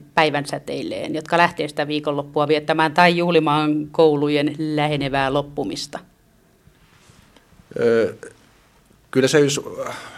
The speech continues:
Speaker 2: me ollaan valvottu tuolla viikonloppuisin, ö, näillä mahdollisilla paikoilla, mistä, mistä nuorille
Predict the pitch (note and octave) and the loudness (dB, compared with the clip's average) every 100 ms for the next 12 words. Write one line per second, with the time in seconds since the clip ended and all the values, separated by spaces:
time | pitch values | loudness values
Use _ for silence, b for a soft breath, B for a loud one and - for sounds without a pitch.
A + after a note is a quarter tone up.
0 | B - _ _ - B2+ C#3 C3 D3 C3+ | B -20 _ _ -6 -2 0 4 4 2
1 | A#2 A2 - A2 A2 - _ _ b b | -4 -12 -4 -2 -2 -4 _ _ b b
2 | _ - - B2 A#2 G#2+ G#2 G#2 G2+ G#2 | _ -20 -10 -6 -2 0 0 -4 -8 -6
3 | G2+ G2+ - b b b b b b b | -6 -8 -16 b b b b b b b
4 | b b b b b _ - G#2+ F#2+ F#2 | b b b b b _ -16 -10 -8 -6
5 | F2 - G2 G2 F2+ - A2+ A2 G2+ G#2 | -8 -10 -6 -6 -6 -12 -4 -2 -2 -4
6 | - A2 G#2 G2+ G2 - E2 G2+ G2+ F#2+ | 0 0 0 -4 -4 -6 -6 -6 -2 -4
7 | F2+ F2+ A2+ A2 G2 G2+ | -4 -6 -2 0 0 -2